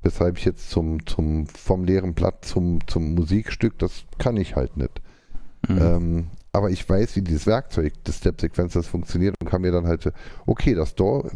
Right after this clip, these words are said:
Speaker 1: hätte ich dann so und so gemacht. Ne?
Speaker 2: Mhm.
Speaker 1: Und das fand ich auch bei den D-J-Sets. Und da fand ich ja ein paar Sachen, gerade jetzt, äh, wir haben ganz viel Drum-Bass-Sets gehört und,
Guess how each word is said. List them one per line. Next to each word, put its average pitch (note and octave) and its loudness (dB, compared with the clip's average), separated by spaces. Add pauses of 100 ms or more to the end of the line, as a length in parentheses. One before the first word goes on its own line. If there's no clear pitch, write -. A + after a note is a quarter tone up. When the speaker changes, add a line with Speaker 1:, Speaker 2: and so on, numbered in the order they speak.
(120)
Speaker 1:
hätte A2+ 0
ich B2 -6
dann G#2+ 0
so G2+ 4
und G#2+ 0
so G2 2
gemacht. C2 -2 (100)
Ne? - 2
Speaker 2:
Mhm. F#2 2 (580)
Speaker 1:
Und E2+ 2
das G2 0
fand A#2+ 0
ich A2+ 2
auch A2+ 0
bei A2 0
den G2+ 0
D-J-Sets. G2 0
Und E2+ 0
da E2+ 4
fand G2+ 0
ich - -6
ja B2 2
ein A2+ -4
paar A#2 2
Sachen, A2+ -4
gerade G2 0
jetzt, - -6
äh, - -6 (360)
wir F#2+ 2
haben A2 0
ganz G#2+ 0
viel A2 2
Drum-Bass-Sets G2 0
gehört E2 2
und, E2 -4